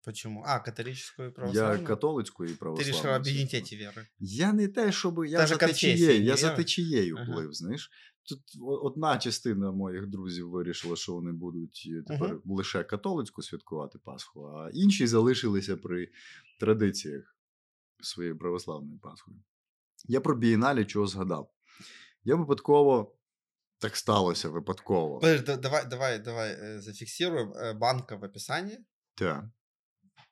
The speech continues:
Speaker 1: Пожалуйста.
Speaker 2: Відправляйте нас на бієнале.
Speaker 1: Отправьте нас на бієнале, ну, да.
Speaker 2: На
Speaker 1: Это,
Speaker 2: будь-яке,
Speaker 1: это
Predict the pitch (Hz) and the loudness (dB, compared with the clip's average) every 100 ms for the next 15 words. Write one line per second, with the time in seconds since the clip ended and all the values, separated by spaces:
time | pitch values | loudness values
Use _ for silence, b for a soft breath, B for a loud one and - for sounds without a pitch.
0 | _ - 110 117 147 135 139 185 196 123 | _ -6 2 4 6 6 8 6 4 2
1 | 120 117 95 80 76 92 73 135 143 131 | 0 0 -2 -2 -4 -6 -2 -2 -2 -4
2 | 120 - 123 123 123 131 131 127 127 143 | -8 -10 -12 -12 -14 -16 -12 -8 -4 -4
3 | 139 120 - 107 _ 98 98 _ - 98 | -6 -12 -18 -20 _ -20 -20 _ -6 -2
4 | 95 113 135 | 0 0 0